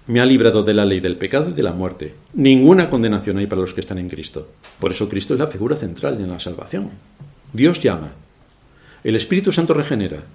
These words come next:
Y Cristo paga nuestras deudas delante de la ley con su vida. Con su vida. Por lo tanto, este llamamiento que Dios hace a Abraham,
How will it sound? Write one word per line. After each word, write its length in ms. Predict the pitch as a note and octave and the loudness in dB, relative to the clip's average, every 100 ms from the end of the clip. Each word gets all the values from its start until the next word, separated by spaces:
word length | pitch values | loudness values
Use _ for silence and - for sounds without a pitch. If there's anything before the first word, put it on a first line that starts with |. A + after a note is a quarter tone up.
| _ - | _ 0
Y 220 | D#3 - | 0 4
Cristo 560 | A3+ C4+ - E3 D#3 | 10 10 10 6 6
paga 420 | D3 D3 D#3+ F#3 - | 4 2 2 -2 -4
nuestras 640 | C3+ D#3+ - F#3 D3+ - A2+ | -2 -2 -2 -2 -2 0 4
deudas 400 | E3 B2+ C#3+ A2+ | 6 6 0 0
delante 300 | G2+ C3+ B2+ | -2 0 0
de 80 | |
la 100 | G2 | 0
ley 320 | G2 D3+ G3+ - - | 2 0 -2 -10 -2
con 240 | - A3 A3+ | 8 8 8
su 220 | - G3 | 8 8
vida. 500 | D#3+ G#3+ E3 G2 - - - - - | 10 10 10 8 0 -12 -12 -12 -6
Con 160 | - G2+ | -4 -4
su 140 | G2 | -4
vida. 280 | F2+ G2 - - _ - _ _ _ _ _ _ _ _ _ _ _ _ - - - | -8 -10 -12 -20 _ -20 _ _ _ _ _ _ _ _ _ _ _ _ -20 -20 -10
Por 120 | - | -4
lo 80 | G#2 | 0
tanto, 180 | C3 C#3 | 2 2
este 160 | - C3+ | 2 4
llamamiento 500 | B2+ A#2+ C#3+ D3 A2+ | 4 6 4 4 2
que 120 | G#2 | 2
Dios 180 | A2+ E3 | 2 0
hace 340 | D#3 C#3 D3 | 0 0 0
a 80 | A2+ | -2
Abraham, 540 | G#2+ G#2 C#3+ C3+ F#3+ | 0 2 2 2 -2